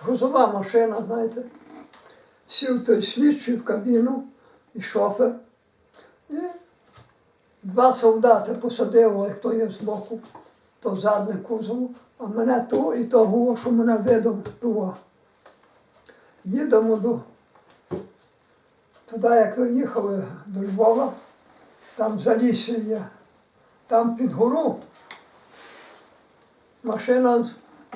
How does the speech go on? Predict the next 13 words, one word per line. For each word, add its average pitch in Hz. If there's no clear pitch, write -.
звільнила 233
хід -
під 208
гору. 185
Той 240
солдат 233
до 226
мене 220
каже: 226
"Пригай!" 202
Щоб 220
я 240
скакав 226